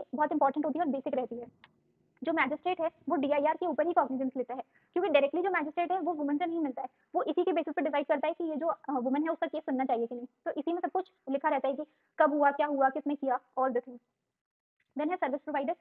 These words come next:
the second authority। ये दो type के हो सकते हैं। सबसे पहले तो Corporative Society एक्ट में कोई एनजीओ registered हैं या फिर कोई भी service provider जो कि companies act में, अ, registered हैं,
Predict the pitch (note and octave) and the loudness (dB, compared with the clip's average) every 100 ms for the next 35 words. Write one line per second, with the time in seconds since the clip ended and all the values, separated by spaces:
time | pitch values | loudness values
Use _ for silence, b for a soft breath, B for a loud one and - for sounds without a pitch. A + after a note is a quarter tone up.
0 | _ _ C4+ D4 C#4+ C#4+ C#4+ C4+ C#4 F4+ | _ _ -6 -4 -4 -4 -2 -4 -4 -10
1 | _ _ _ _ - B3+ B3 D4+ E4 C4 | _ _ _ _ -2 -2 2 2 0 0
2 | C4 B3+ B3 B3+ - C#4 F4 E4 E4+ G#4 | -2 -4 -8 -8 -4 -2 0 0 0 -4
3 | _ - C#4 B3+ D4 F#4 - C#4 B3+ D#4+ | _ 0 0 0 -4 -4 0 0 2 0
4 | D4 D4+ E4+ C4 B3 C#4+ D4+ C4 C#4 D4 | 0 -2 -2 -2 -2 -2 -2 -2 -2 -4
5 | D4 E4 _ B3 D#4 D#4+ E4 _ _ _ | -4 -8 _ -2 -2 0 -6 _ _ _
6 | - E4+ G4+ G4+ F4 D4 - C4 A#3+ C#4+ | 0 2 4 4 2 0 0 0 2 0
7 | - - C#4+ G4+ - C#4 D#4 F4 - C4 | 0 -6 -4 -2 2 2 2 2 2 2
8 | - B3+ B3+ - _ - B3+ B3 B3+ - | 2 -2 -4 -8 _ -2 0 0 0 2
9 | C#4+ D4+ | 2 2